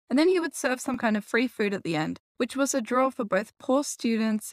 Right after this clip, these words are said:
and business people on their way home from work. He would lay out a bowl at the end of his lectures with the expectation that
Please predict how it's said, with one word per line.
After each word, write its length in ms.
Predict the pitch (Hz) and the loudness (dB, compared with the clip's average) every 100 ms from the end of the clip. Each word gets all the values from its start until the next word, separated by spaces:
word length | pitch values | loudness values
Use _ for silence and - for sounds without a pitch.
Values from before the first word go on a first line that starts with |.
| - - | -10 -2
and 140 | 233 | 0
business 360 | 262 - 302 - | 0 0 -2 0
people 400 | 285 269 285 262 | -2 2 2 4
on 140 | 226 | 2
their 140 | 220 208 | 2 2
way 200 | 208 214 | 0 -2
home 240 | 202 196 | -4 -4
from 240 | - 196 196 | -6 -4 -2
work. 240 | - - - | -4 -6 -6
He 120 | 262 | -2
would 140 | 269 | 0
lay 180 | 285 330 | 4 4
out 140 | 381 294 | 6 4
a 60 | |
bowl 340 | 214 208 220 226 | 2 0 0 -2
at 140 | 196 | -2
the 120 | 196 | -2
end 220 | - 226 | 0 0
of 80 | 247 | -2
his 180 | 247 233 | -4 -2
lectures 540 | 220 240 - 185 185 | -2 -4 -6 -8 -6
with 160 | - 226 | -6 -4
the 140 | 233 | -2
expectation 800 | 214 - - 233 - 190 - 214 | -2 -4 -8 -6 -4 -6 -2 -2
that 180 | 214 - | -2 -6